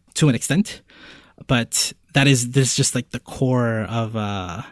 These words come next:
these kids' lives, and, and I love it for that. And so if you haven't checked out Runaways, definitely, definitely do. And again, especially now, like, it's, it's incredible, the sim-, the things that,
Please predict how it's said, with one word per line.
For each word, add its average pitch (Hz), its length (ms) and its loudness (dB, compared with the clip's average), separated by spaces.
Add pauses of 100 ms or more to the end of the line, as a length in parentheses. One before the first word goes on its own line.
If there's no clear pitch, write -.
(340)
these 135 160 0
kids' 131 260 2
lives, 113 380 2
and, 107 420 -4
and 110 300 -2
I 120 120 0
love 127 180 4
it 127 80 0
for 123 100 -4
that. 95 240 -6
And 107 400 -6 (300)
so - 160 -2
if - 80 -4
you 156 60 4
haven't 190 260 4
checked 160 200 0
out 135 140 0
Runaways, 110 540 0 (100)
definitely, 135 720 0 (120)
definitely 127 360 2
do. 113 280 -2 (340)
And 131 100 4
again, 139 160 6
especially 147 420 4
now, 131 280 6
like, 113 180 -2
it's, - 360 -2
it's - 200 -8
incredible, 123 680 0 (340)
the 131 80 2
sim-, 135 240 2
the 123 80 0
things 131 380 6
that, 110 160 -2